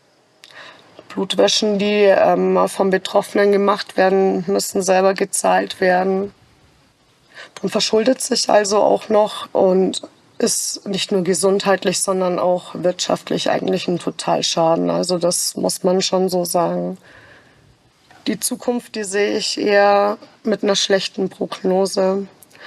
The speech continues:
da es für keine der Krankheiten, die ich nach der Impfung entwickelt habe,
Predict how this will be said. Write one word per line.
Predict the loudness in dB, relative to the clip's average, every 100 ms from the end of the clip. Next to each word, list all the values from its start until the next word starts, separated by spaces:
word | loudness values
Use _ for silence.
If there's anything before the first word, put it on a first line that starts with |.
| -20 -6
da | 0 2
es | 2 -2 -8 -12 _
für | -6 -4
keine | -4 0 2 4 4
der | 4 2
Krankheiten, | 0 0 0 0 0 0 -2
die | -2 -4 -6
ich | -4
nach | -4 -2
der | 0
Impfung | -2 0 0
entwickelt | 2 0 -4 -4 -6 -4
habe, | 0 0 2 0 -2